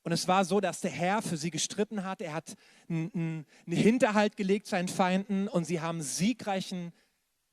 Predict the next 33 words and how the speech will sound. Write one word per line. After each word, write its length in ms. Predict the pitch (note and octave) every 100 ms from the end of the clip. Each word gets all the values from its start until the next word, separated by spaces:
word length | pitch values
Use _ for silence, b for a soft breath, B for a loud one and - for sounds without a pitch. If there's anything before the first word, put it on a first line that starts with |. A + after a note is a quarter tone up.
| -
Kampf 360 | G3 G3 G#3+ G3
geführt. 600 | G3+ - G#3 G#3+ G#3+ - _ _ _ _ _ _ -
Und 140 | E3
das 160 | A3 -
spüre 240 | - A3
ich 80 | G#3+
so 120 | G#3+
total. 360 | - G3+ D#3+ D#3+
Es 120 | -
ist 140 | G#3
ein 80 | E3+
Lebensstil, 720 | D#3 A3+ A#3+ - A#3+ A3+ A#3+ -
wo 120 | D#3+
Lobpreis 760 | D#3+ F3 A#3+ - G3 F#3 - -
vor 200 | F#3+ G3
dem 160 | G3
Sieg 220 | D#3 E3+
kommt. 460 | - D#3 C3 B2 - b b b
Wenn 180 | E3+ F3
du 140 | A3+
Durchbruch 520 | A#3 A#3 A#3 - A3 -
brauchst, 560 | F#3 F#3+ G#3 - - b b b
wenn 180 | F3 F3
du 120 | G#3+
merkst, 500 | B3 G#3 A3+ - -
wow, 300 | E3 F3 G#3 -
da 120 | E3+
sind 180 | F#3+ F#3+
Dinge 140 | G#3+
in 60 | G#3+
deinem 200 | G3+ F#3+
Leben, 220 | F#3+ F#3+
da 120 | F3+